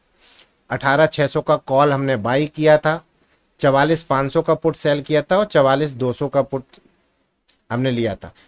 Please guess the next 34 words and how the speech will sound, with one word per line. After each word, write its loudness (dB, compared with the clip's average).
इन 0
चारों 4
में 2
मिला 2
के -4
हमको -4
कुल -4
चौसठ -4
हजार 0
का -2
प्रॉफिट -4
हुआ। 0
इसको -6
मैं -4
रिफ्रेश -4
कर -4
देता -6
हूँ -6
दो -2
तीन -6
बार। -2
तो 8
छोटे 2
छोटे 2
प्रॉफिट 2
आप -2
बना -2
सकते -10
हो, -10
कोई 4
मुश्किल 2
नहीं 2
आता -8
है। -10